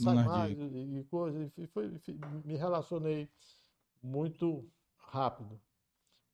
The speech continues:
Speaker 1: Ponto. Aqui começou a minha vida em Fortaleza. E eu voltei em Camusim, ia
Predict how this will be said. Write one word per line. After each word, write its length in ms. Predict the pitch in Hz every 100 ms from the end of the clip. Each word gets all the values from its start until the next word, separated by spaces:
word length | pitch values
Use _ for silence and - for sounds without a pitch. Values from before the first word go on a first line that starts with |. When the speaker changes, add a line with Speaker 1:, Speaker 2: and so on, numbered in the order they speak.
| _ _
Speaker 1:
Ponto. 440 | 175 151 135 - -
Aqui 280 | 123 117 170
começou 480 | 160 175 165 165 160
a 40 |
minha 160 | 156 160
vida 220 | 147 151
em 60 | 147
Fortaleza. 760 | - - 143 151 165 185 262 - _ _ _ _ _ _ _ _ _ _ _ - _ _ _
E 60 | 127
eu 120 | 139
voltei 440 | 139 160 143 151 147
em 60 |
Camusim, 760 | 143 151 139 - - 147 147 139
ia 300 | 175 185 180